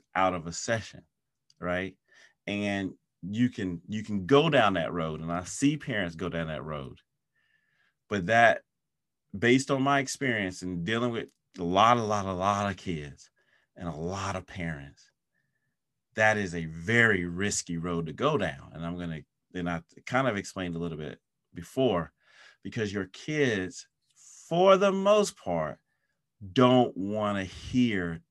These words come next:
too much instruction from you. That doesn't mean you don't do anything. I have to give my, especially my youngest one, I have to give him a lot of instruction, and I'll, I'll tell you that,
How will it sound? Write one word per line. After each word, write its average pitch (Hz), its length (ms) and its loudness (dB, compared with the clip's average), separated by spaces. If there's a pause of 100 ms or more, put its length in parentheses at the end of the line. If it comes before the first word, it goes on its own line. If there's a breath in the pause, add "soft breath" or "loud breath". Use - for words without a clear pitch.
(320)
too 202 300 6
much 101 300 0
instruction 82 600 -6
from 80 300 -12
you. 117 180 8
That 98 160 2
doesn't 175 220 0
mean 190 120 0
you 190 80 2
don't 185 160 0
do 165 140 0
anything. 104 500 2
I 107 40 -6
have 110 100 -8
to 113 80 -10
give 110 200 -2
my, 98 220 0
especially 147 380 -2
my 90 80 2
youngest 101 380 0
one, 82 180 -6 (320 loud breath)
I - 40 0
have 113 80 -2
to 113 60 -6
give 107 160 -2
him 95 100 -2
a 87 80 -2
lot 110 220 4
of 104 60 0
instruction, 85 520 -8
and 82 100 -4
I'll, 87 200 -4
I'll 85 180 -4
tell 98 140 -8
you 80 160 -4
that, 78 260 -8